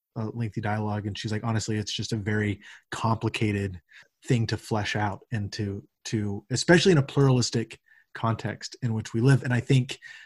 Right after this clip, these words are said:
we'll get to that more later, but part of the,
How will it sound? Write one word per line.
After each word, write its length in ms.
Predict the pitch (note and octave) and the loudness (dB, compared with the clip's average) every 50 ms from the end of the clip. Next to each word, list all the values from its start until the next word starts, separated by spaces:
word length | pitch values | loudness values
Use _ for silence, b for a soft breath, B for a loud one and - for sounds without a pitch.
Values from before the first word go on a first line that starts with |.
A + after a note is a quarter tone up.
| B B | B B
we'll 140 | - C3 A2 | 0 2 4
get 160 | B2+ B2 - | 4 2 2
to 80 | A#2+ | 2
that 180 | A2+ A2+ A#2 A#2+ | 0 0 0 0
more 240 | A2 G#2+ G#2+ G2+ - | 0 0 -2 -2 -2
later, 320 | - B2 C3 C3+ A#2+ G#2+ F#2 | 2 6 8 8 8 6 0
but 280 | F2 - A2+ A2+ - _ _ | 0 0 -2 -2 -2 _ _
part 220 | - - C3+ B2+ A#2+ | -4 0 0 2 2
of 100 | G#2+ G#2 | 0 -2
the, 180 | G#2 G#2 - | -4 -6 -8